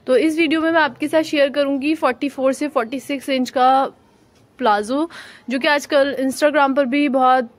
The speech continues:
वायरल है। कम घेर का प्लाजो, इसमें ट्राउजर भी बनाए जा रहे हैं, लेकिन हमने यहाँ कम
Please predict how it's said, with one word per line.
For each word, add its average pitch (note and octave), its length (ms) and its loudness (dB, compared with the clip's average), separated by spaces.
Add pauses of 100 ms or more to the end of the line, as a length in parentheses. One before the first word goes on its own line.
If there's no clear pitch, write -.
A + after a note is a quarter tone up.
वायरल A3+ 380 0
है। C#4+ 180 0 (100)
कम C4+ 200 2
घेर C4+ 160 2
का C4+ 100 0
प्लाजो, B3 360 0
इसमें E4+ 240 -2
ट्राउजर A#3+ 360 0
भी D4 120 -2
बनाए C#4 260 2
जा C4+ 160 4
रहे C4+ 120 2
हैं, G4 140 -2 (400)
लेकिन C#4 200 0
हमने D4+ 260 2
यहाँ D#4 200 2
कम D#4+ 460 2